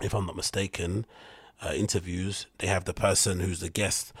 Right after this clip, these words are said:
run through their kind of, um, run through their C V, run through their kind of working history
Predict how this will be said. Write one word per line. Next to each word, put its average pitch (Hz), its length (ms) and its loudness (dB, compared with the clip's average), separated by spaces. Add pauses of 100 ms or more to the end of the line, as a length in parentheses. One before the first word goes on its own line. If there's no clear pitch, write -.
(220)
run 101 300 4
through 104 220 0
their 90 180 2
kind 90 300 2
of, 87 160 -2
um, 80 340 -4 (1000)
run 98 220 0
through 101 140 0
their 87 120 0
C 92 280 0
V, 87 260 -4
run 92 180 0
through 92 180 -6
their 87 100 -4
kind 98 180 -2
of 87 80 -2
working 92 320 -2
history - 440 -4